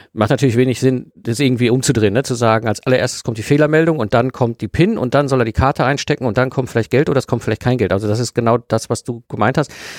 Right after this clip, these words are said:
Wobei jetzt aber die technische Lösung dann hinter in der Dekomposition, also sprich in der, in der, in der Systemarchitektur geschieht. Und das ist das?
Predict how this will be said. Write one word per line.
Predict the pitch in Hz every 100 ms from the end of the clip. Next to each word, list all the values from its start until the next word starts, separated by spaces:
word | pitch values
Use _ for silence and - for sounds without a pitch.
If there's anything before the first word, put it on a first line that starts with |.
| - - -
Wobei | 120 135
jetzt | 139 135
aber | 120
die | 113 101
technische | 165 185 185 -
Lösung | 151 147 151 135 101 113 113 _ _ _
dann | - 107 147 180 _ _
hinter | 143 147 156
in | 131
der | 131
Dekomposition, | 131 - 135 139 123 113 110 107
also | 104
sprich | - 120 110
in | 117
der, | 104 -
in | - 117
der, | 98 95 - - - - _ -
in | 110
der | 101
Systemarchitektur | 98 101 117 127 104 110 - - - 113 101 - _ _ _ _ _
geschieht. | 101 - 107
Und | 101
das | 110 135
ist | 160 -
das? | 180 -